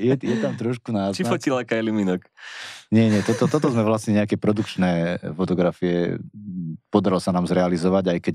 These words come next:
Speaker 1: veľmi
Speaker 2: Aha.
Speaker 1: on nemal na to vtedy, e, chuť a energiu, ale viem, že jeho žena ho potom dohovárala, že poďme si urobiť tak, akože ešte keď spolu sme na viacerých
Speaker 2: Aha.
Speaker 1: koncertoch, že poďme si urobiť spoločné fotky, tak potom jeho žena ma tak zobrala po podruku,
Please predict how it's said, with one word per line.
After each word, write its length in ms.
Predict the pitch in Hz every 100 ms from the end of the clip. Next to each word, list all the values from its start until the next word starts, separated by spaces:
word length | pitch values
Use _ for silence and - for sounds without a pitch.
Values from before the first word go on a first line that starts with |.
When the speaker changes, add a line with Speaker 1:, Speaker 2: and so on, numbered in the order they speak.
| 80
Speaker 1:
veľmi 320 | 87 - 87
Speaker 2:
Aha. 80 | 85
Speaker 1:
on 100 | 87
nemal 440 | 170 87 87 82 - - - -
na 160 | 87 -
to 120 | 82
vtedy, 420 | - 90 87 85
e, 40 | - - - - -
chuť 320 | - 95 85
a 100 | 85
energiu, 640 | 87 90 87 95 110 135 139
ale 560 | 107 104 104 101 101 98
viem, 260 | 92 110
že 100 | 104
jeho 240 | 101 101 92
žena 240 | 101 95
ho 80 | 85
potom 160 | 87
dohovárala, 560 | 87 95 98 85 82 82
že 140 | 76
poďme 260 | 82 101 92
si 140 | -
urobiť 280 | 82 90 85
tak, 100 | 85 -
akože 220 | - 76
ešte 180 | 82 -
keď 240 | 80 80 -
spolu 320 | - 87 80 - - - -
sme 180 | - 175
na 140 | -
viacerých 540 | - - 82 80 175 107
Speaker 2:
Aha. 60 | 104
Speaker 1:
koncertoch, 240 | 104 85
že 80 | 78
poďme 160 | 104
si 100 | 95
urobiť 140 | 87 80
spoločné 300 | 85 85 78
fotky, 260 | 85 -
tak 140 | 85 78
potom 200 | 76 73
jeho 160 | 76
žena 160 | 73 76
ma 100 | 76
tak 140 | -
zobrala 240 | - 76 73
po 140 | 85
podruku, 480 | 80 87 117 -